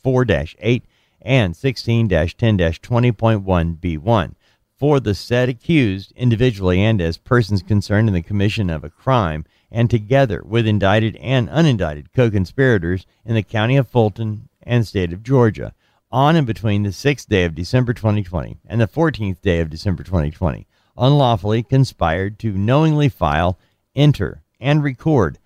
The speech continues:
a document titled Certificate of the Votes of the twenty twenty Electors from Georgia in a court of the United States, having reason to know that said document contained the materially false statement,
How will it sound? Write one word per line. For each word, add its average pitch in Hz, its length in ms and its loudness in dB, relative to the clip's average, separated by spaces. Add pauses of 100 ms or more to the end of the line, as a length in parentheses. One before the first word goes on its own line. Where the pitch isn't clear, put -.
(420)
a 131 80 -4
document 151 580 2
titled 117 580 0
Certificate 143 580 -2
of 120 80 0
the 107 80 0
Votes 143 360 0
of 104 100 -12
the 101 80 -12
twenty 135 240 0
twenty 127 220 2
Electors 117 400 2
from 135 160 2
Georgia 139 420 0 (460)
in 139 120 2
a 123 80 2
court 160 320 0
of 139 60 0
the 107 80 -6
United 120 340 2
States, 98 400 -4
having 113 400 0 (240)
reason 135 360 0
to 104 120 -8
know 120 420 2
that 82 180 -4
said 143 220 0
document 113 460 0
contained 135 480 2 (240)
the 117 80 0
materially 123 500 2 (120)
false 151 240 0
statement, 82 500 -4